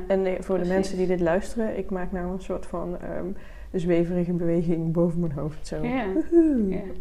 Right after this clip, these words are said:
Speaker 1: Zo
Speaker 2: Dat
Speaker 1: lekker
Speaker 2: is ook zo.
Speaker 1: wegzweven van
Speaker 2: En, eh,
Speaker 1: deze aardse werkelijkheid.
Speaker 2: dat, ja, en dat zie je misschien soms ook wel met die mindfulness practices. Of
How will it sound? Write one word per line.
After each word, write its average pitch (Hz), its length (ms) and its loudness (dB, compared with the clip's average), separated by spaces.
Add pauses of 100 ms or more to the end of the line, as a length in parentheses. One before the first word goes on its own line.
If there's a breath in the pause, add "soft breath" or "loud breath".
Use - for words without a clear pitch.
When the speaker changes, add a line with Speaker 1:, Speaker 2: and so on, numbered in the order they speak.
(180)
Speaker 1:
Zo 214 100 0
Speaker 2:
Dat 190 80 2
Speaker 1:
lekker 208 200 -2
Speaker 2:
is 208 100 0
ook 208 60 -4
zo. 196 80 -2
Speaker 1:
wegzweven 190 920 2 (560 loud breath)
van - 160 0
Speaker 2:
En, 190 180 4
eh, 185 60 2
Speaker 1:
deze 185 400 2
aardse 190 420 -2
werkelijkheid. - 680 -4
Speaker 2:
dat, 196 320 -6
ja, 226 300 0
en 185 120 -2
dat 202 140 -4
zie - 140 0
je 320 80 8
misschien - 360 0
soms - 200 -4
ook - 160 -6
wel - 160 -6
met 381 200 -6
die - 120 -6
mindfulness - 560 -6
practices. - 760 -8
Of 214 120 -10